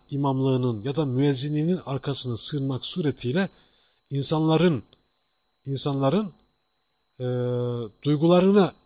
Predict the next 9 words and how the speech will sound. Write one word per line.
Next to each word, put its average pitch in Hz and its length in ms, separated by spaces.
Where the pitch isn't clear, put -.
duygularını 165 440
bir 240 120
şekilde 165 380
suistimal 202 540
etmişlerdir. 120 680
Kim 190 160
ne 196 140
derse 202 260
desin. 175 320